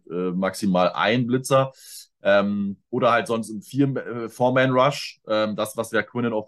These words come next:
gefordert hat, von wegen, "Lass die Last auf uns, wir machen das schon", damit man halt ein bisschen mehr in der Coverage hat. Ähm, und das hat funktioniert. Und was halt,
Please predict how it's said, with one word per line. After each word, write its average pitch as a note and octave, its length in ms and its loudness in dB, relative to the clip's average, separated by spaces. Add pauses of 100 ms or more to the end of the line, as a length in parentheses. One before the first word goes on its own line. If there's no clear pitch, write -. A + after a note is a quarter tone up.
gefordert C3 380 0
hat, C3+ 160 2
von G#2+ 160 -6
wegen, G#2+ 180 -2
"Lass A2+ 200 0
die A2+ 60 -6
Last A2+ 240 0
auf G#2+ 140 -8
uns, D#3 300 -2
wir A2 80 -6
machen C3 240 -2
das G#2 160 -4
schon", C#3+ 240 -2
damit A2+ 200 -4
man G#2+ 140 -6
halt G#2+ 140 -2
ein G#2 80 -14
bisschen A2+ 240 -8
mehr A2 100 -4
in G#2 80 -6
der G2+ 80 -8
Coverage A2 460 -2
hat. - 140 -2 (600)
Ähm, G#2 460 0
und G#2+ 80 -10
das G#2 120 -6
hat G#2+ 120 -2
funktioniert. A#2+ 480 -2
Und A2+ 100 -6
was C3 160 0
halt, C3+ 220 0